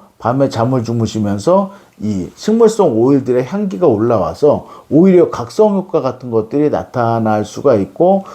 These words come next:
수면을 방해하는 경우들도 있습니다. 그래서 저는 보통 이 해외에서 침향 오일 캡슐 제품을 구입해 갖고 오신 분들한테 "자, 식후에 바로 드십시오"라고 말씀드립니다. 자, 아침 식후에 하나를 드시던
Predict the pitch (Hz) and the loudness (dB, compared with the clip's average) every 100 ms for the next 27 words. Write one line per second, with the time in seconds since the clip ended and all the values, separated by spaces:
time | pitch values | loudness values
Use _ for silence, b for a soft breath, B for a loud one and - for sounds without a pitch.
0 | B - - 180 151 160 156 - 104 113 | B -12 -4 -2 0 -2 -6 -8 -6 -4
1 | 131 120 110 101 95 92 82 107 139 95 | -2 -2 -2 -4 -6 -6 -6 -4 -2 -2
2 | - 80 73 - 64 65 - B B B | -6 -12 -10 -12 -14 -14 -20 B B B
3 | - 127 156 120 123 160 127 120 120 98 | -2 0 0 0 0 0 0 -2 -2 0
4 | 131 85 B B B - 95 92 180 185 | 0 -2 B B B -6 -4 0 2 4
5 | 147 113 92 113 180 - 190 180 165 120 | 2 0 -6 -6 -8 -8 -6 -2 -2 -2
6 | 98 113 101 - 180 - 185 143 113 104 | -4 -4 -6 -6 -6 0 0 0 -2 -4
7 | 90 78 - 117 117 123 104 92 101 95 | -8 -6 -2 -2 0 -2 -2 -4 -6 -4
8 | 104 92 85 87 80 92 123 98 B B | -6 -6 -6 -6 -6 -2 -2 -2 B B
9 | B - 107 92 - 226 226 - 208 196 | B -4 -4 -2 0 0 0 2 4 2
10 | 190 - 120 139 117 - - - 69 62 | -2 -4 -2 -2 -4 -8 -14 -12 -12 -6
11 | 110 135 127 - 107 92 120 113 - - | -4 -2 -2 -6 -8 -10 -10 -14 -18 -20
12 | - - B B B - 113 - 139 - | -20 -20 B B B -4 -2 0 -2 0
13 | 214 214 226 226 - 196 185 190 180 175 | 2 2 0 -4 2 4 4 0 0 0
14 | 170 98 90 87 80 | -4 -8 -10 -12 -12